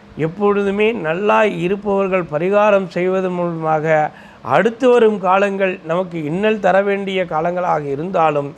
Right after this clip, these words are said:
இந்த பரிகாரங்கள் அந்த இன்னல்களை களைந்து நமக்கு சுபிட்சத்தையும் ஆனந்தத்தையும் தைரியத்தையும் வீரியத்தையும் பாக்கியத்தையும் பலத்தையும் தரக்கூடிய ஒரு சூழலை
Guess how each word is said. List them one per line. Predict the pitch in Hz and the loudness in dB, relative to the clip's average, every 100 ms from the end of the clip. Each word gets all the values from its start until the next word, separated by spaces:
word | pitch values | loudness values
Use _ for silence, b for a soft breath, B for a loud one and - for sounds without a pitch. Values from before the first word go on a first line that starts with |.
| B B B | B B B
இந்த | - 160 185 170 151 | -6 -4 0 0 0
பரிகாரங்கள் | 156 202 202 190 175 160 151 151 - | -2 0 2 2 0 -2 -4 -4 -14
அந்த | - 131 180 208 208 | -6 -4 -4 -2 -4
இன்னல்களை | 165 156 190 190 175 156 147 - | -2 -6 -4 -4 -2 -4 -6 -10
களைந்து | 147 147 185 190 190 220 - B B B - | -2 0 0 0 -2 -2 -4 B B B -4
நமக்கு | 175 185 185 175 - | -2 -2 -4 -8 -4
சுபிட்சத்தையும் | 208 262 220 220 220 190 175 165 151 151 | -2 -2 0 -4 -2 -6 -4 -4 -2 0
ஆனந்தத்தையும் | 196 208 196 185 160 160 160 151 | 0 -2 -6 -8 -8 -6 -6 -4
தைரியத்தையும் | 139 180 214 190 175 160 147 139 | -2 0 -2 -4 -6 -8 -6 -4
வீரியத்தையும் | 165 208 170 170 156 139 B B B B - 143 | -4 -4 -8 -6 -6 -6 B B B B -16 0
பாக்கியத்தையும் | 131 185 214 208 190 185 156 | 4 4 2 -2 -2 -4 -2
பலத்தையும் | 147 185 190 185 170 | 0 -2 -4 -6 -6
தரக்கூடிய | 170 160 165 156 160 143 | -4 -6 -6 -10 -6 -6
ஒரு | 139 131 | -6 -8
சூழலை | 196 226 220 170 190 269 | 0 2 4 2 2 0